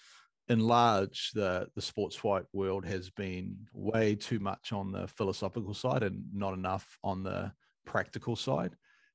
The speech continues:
And so then even if someone could recognize that it's a really important part of performance, what do you do to train it? And how do you then improve someone mentally to perform better under pressure? And without those tools and practices and approaching it like a skill,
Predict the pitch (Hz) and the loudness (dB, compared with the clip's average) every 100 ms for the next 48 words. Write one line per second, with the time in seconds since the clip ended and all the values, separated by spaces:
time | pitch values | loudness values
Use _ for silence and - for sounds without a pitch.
0 | - 98 - 98 101 95 - 120 110 98 | -4 -2 0 2 2 -2 0 2 2 0
1 | - 117 92 90 101 - 104 101 107 107 | -2 -2 -2 -4 -6 -4 -2 -2 -2 -2
2 | 95 90 101 - 98 92 - - 107 107 | -2 -2 -6 -4 0 0 -2 -8 -6 -2
3 | 95 90 98 95 98 104 92 - 104 95 | -2 -2 -2 -6 -4 -4 -6 -4 -2 -2
4 | - 98 - 117 107 95 - - 104 95 | -4 -8 -2 0 0 -4 -8 -10 -4 -2
5 | 90 95 85 - 110 110 95 90 - 98 | -2 -2 -4 -4 -2 0 -2 -6 0 2
6 | 95 92 87 92 95 90 - 95 - 98 | 2 0 -4 -4 -6 -8 -8 -8 -6 -6
7 | 92 92 104 _ _ _ _ _ - 104 | -4 -4 -6 _ _ _ _ _ -2 -2
8 | 101 98 92 - 98 110 131 104 95 85 | 2 2 0 -2 -2 2 2 4 2 0
9 | - 87 87 - - - - - _ - | -4 -6 -6 -10 -12 -14 -14 -16 _ -6
10 | 98 90 90 92 - _ - - - _ | -2 0 -2 -6 -12 _ -20 -20 -20 _
11 | - 117 117 104 107 98 - - 107 101 | 2 6 6 6 4 2 0 0 0 -2
12 | 92 - 101 - 107 - 95 101 92 90 | -6 -2 -2 -2 -6 -4 -4 -2 -4 -4
13 | 95 - 107 98 107 98 - 98 - 95 | -6 0 0 0 -2 -4 0 -2 -2 -2
14 | - - 113 87 - 135 | -2 2 2 2 -2 -8